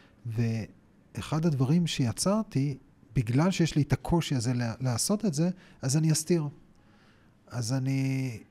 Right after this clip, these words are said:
אברח, אז אני אתנתק, אז אני אתפוצץ עם עצמי.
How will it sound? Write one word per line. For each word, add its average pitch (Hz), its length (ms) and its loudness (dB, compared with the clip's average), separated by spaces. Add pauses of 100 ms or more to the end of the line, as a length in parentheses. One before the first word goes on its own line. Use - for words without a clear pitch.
(180)
אברח, 117 560 -4 (120)
אז 113 160 -4
אני 123 160 -2
אתנתק, 131 580 -4 (460)
אז 117 160 -4
אני 123 140 0
אתפוצץ - 540 0
עם 151 120 0
עצמי. 139 460 0